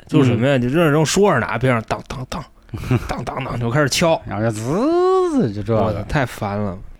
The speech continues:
Speaker 2: 赶上我前两年呢，也装修过，也是自己亲自弄的。
Speaker 1: 你跟着队儿下，下地了，是吧？
Speaker 2: 基本上也差不多了。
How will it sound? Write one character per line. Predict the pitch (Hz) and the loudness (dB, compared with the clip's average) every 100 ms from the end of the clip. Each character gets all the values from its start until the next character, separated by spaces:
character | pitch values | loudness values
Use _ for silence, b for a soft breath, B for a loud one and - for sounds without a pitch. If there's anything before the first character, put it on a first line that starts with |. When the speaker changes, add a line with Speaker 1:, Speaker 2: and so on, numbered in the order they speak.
| _ | _
Speaker 2:
赶 | 120 110 127 | 0 2 4
上 | 175 139 | 4 4
我 | 104 90 | 2 2
前 | 135 | 2
两 | 160 147 | 2 4
年 | 110 104 | 4 2
呢， | 117 123 107 95 | 2 2 2 0
也 | 73 90 98 92 | -6 -8 -6 -2
装 | 143 156 | 2 2
修 | 151 160 139 | 4 4 4
过， | 110 85 - - - - - - - - | 2 -2 -8 -20 -20 -20 -20 -20 -20 -10
也 | 101 101 | -2 -2
是 | 104 117 | 0 -4
自 | - 160 | -2 0
己 | 110 101 | 0 0
亲 | - 156 | 0 2
自 | 170 147 113 104 | 4 4 4 4
弄 | 143 120 87 | 2 2 -2
的。 | - - _ 131 | -10 -18 _ -6
Speaker 1:
你 | 113 117 | -2 0
跟 | 147 139 | 2 4
着 | 139 | 4
队 | 139 | 4
儿 | 123 107 113 - | 4 2 0 -4
下， | - - - | -10 -12 -8
下 | - 117 | -4 0
地 | 120 135 | 2 2
了， | 107 | 2
是 | |
吧？ | 104 | 0
Speaker 2:
基 | 101 170 | 0 2
本 | 127 | 2
上 | 135 | 4
也 | 139 | 2
差 | 110 - 123 | 2 2 2
不 | 117 | 4
多 | 143 143 | 4 4
了。 | 110 87 | 2 -2